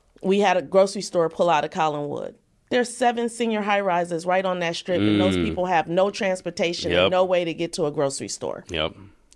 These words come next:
Speaker 1: Then I go up a little bit further, I get to Lyndhurst, you say, "Oh, they don't have food in-," they have food insecurities in Lyndhurst, too. They gave away fifty-four hundred pounds of food last year.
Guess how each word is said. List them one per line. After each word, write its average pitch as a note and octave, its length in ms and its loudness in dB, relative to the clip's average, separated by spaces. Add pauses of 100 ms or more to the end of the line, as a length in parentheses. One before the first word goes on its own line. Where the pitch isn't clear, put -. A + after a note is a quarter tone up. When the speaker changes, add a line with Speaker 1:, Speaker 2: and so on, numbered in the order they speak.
(360)
Speaker 1:
Then A3+ 200 4
I G#3 120 2
go G3+ 220 4
up G#3+ 220 6
a B3 40 4
little A3+ 240 2
bit G3 220 0
further, C4+ 360 2
I F#3+ 100 2
get G3+ 180 -4
to G3 100 2
Lyndhurst, G#3+ 540 0
you G3 100 -4
say, F#3+ 240 2
"Oh, F#4+ 200 -4
they A3 80 -2
don't G3+ 200 -4
have C3+ 140 -4
food D3 200 -8
in-," D3+ 80 -6 (260)
they G4+ 160 4
have F4+ 200 4
food F4 180 -2
insecurities F4 680 -2
in F4 140 -2
Lyndhurst, E4+ 440 -2
too. F#4 140 -2
They C#4+ 100 2
gave D4+ 200 0
away C#4+ 220 0
fifty-four C#4+ 520 -2
hundred C#4 240 -4
pounds C#4 280 -2
of B3+ 80 -6
food C#4+ 260 -4
last F3 300 0
year. - 220 -10